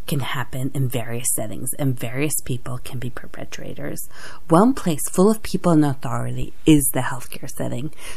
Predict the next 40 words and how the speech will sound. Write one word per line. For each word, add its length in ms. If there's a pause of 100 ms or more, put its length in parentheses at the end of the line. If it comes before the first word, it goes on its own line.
The 100
doctors, 540
the 100
nurses, 460
the 80
therapists, 440
and 120
other 240
members 360
of 120
the 80
healthcare 440
staff 580 (420)
can 160
be 280
in 80
a 60
position 500
of 140
authority. 580 (340)
Sometimes 540
they 140
can 220
say 420
or 60
do 200
things 340
that 180
can 160 (300)
be 100
quite 360
hurtful 500
to 180
the 80
caregiver, 840 (240)
the 100
mom, 440 (260)
or 80
the 100
dad. 440